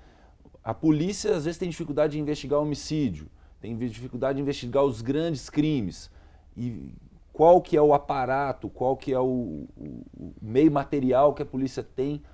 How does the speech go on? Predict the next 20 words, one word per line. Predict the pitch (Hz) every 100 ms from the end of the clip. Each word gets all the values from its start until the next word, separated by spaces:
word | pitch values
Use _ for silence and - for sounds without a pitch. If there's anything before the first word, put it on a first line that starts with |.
| -
pra | - 127
ceder? | - 123 107 117
Acaba | 107 - 131
que | -
ela | 143 143 - - - -
deixa | 101 156 156 151
um, | 139
pode, | 135 143 151 120
é | 131
possível | 139 - 170 151
que |
a | 147
polícia | 143 135 131
deixe | 113 139 143
um | 127
pouco | 135 120
de | 107
lado | 120 110 120 117 117
essa | -
investigação. | 117 110 - 117 107 -